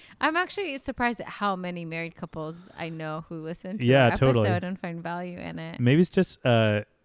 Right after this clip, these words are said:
Speaker 2: because it's my mom and dad, but my mom and dad listen, and they're
Speaker 1: <laughs>
Speaker 2: like, they're just like, "We, we learn about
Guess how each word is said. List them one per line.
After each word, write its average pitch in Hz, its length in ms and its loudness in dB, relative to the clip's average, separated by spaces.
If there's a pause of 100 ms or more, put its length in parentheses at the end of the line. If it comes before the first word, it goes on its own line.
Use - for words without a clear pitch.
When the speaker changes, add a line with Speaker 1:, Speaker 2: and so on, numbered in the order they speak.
(140)
Speaker 2:
because 110 260 2
it's - 140 -4
my 110 80 4
mom 104 240 2
and 98 100 0
dad, 104 240 0
but 123 140 2
my 110 120 2
mom 110 280 2
and 104 100 0
dad 104 300 0
listen, 107 360 0
and 120 200 2
they're 127 160 8
Speaker 1:
<laughs> 120 100 8
Speaker 2:
like, 117 140 2 (340)
they're 151 120 6
just 170 160 2
like, 156 240 4
"We, 170 260 6
we 190 160 4
learn 220 260 4
about 131 340 2